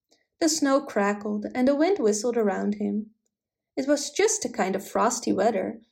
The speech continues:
a snowman might thoroughly enjoy, but he did not enjoy it. How indeed could he enjoy anything when he was stove sick?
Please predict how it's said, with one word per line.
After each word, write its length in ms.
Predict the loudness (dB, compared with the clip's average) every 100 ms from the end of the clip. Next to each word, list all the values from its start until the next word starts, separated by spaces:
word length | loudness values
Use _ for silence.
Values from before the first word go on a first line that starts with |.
| _
a 80 | -4
snowman 600 | 0 2 2 2 0 0
might 260 | 0 -4 0
thoroughly 520 | 2 4 2 0 0
enjoy, 540 | 0 0 -2 -4 -6 -10 _ _ _ _
but 180 | -4 -4 -2
he 240 | 0 2 2
did 200 | 0 2
not 380 | 2 4 2
enjoy 420 | 2 -2 -2 0 0
it. 240 | -2 -4 -14 _ _ -6
How 220 | 2 2
indeed 520 | 2 0 -2 -4 -6
could 160 | -4 -2
he 200 | 2 2
enjoy 460 | 2 0 2 2 0
anything 720 | -2 0 -2 -4 -4 -4 -8 _ -2
when 140 | 2
he 140 | 2
was 260 | 2 0 -2
stove 400 | -2 2 4 2
sick? 500 | 0 -2 -2 -4 -12